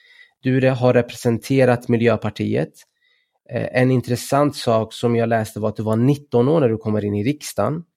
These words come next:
Och, eh, man kan väl säga att din största merit inom politik var ju ändå utbildningsminister, att du kom till den posten och, eh,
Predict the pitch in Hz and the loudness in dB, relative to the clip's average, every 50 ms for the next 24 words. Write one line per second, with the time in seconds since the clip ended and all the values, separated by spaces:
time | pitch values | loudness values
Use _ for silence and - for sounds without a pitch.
0 | _ _ _ _ _ _ _ - - 156 147 - - - - - - _ _ _ | _ _ _ _ _ _ _ 0 2 2 2 2 -2 -14 -20 -20 -20 _ _ _
1 | - 120 120 123 135 139 135 - 147 139 143 135 - - 139 131 120 117 - 120 | -4 -2 0 2 2 0 2 2 2 2 2 0 0 0 2 2 2 2 2 0
2 | 120 113 - - - - 135 120 - - - 160 160 135 123 139 151 147 - 123 | 0 0 -2 -2 0 0 0 0 0 -2 0 2 4 4 4 2 2 0 0 0
3 | 117 117 107 - 110 107 104 - 113 104 - 113 127 131 123 113 110 104 104 - | 0 0 -2 -2 -4 -6 -4 -4 -6 -2 2 4 6 6 6 4 2 0 -2 -2
4 | 123 - - - 107 104 101 104 - - 104 110 120 120 - - 107 104 - - | -2 -2 -2 -4 -4 -4 -4 -6 -6 -6 -4 -4 -4 -4 -4 -4 -4 -4 -4 -8
5 | 107 - - 117 110 104 - 110 98 98 - - 113 110 - - - 104 101 95 | -6 -4 -2 -2 -2 -2 -2 -4 -4 -4 -4 -4 -6 -6 -6 -6 -6 -4 -4 -4
6 | 104 104 98 _ _ - - 101 92 92 | -6 -8 -8 _ _ -6 -4 -4 -4 -4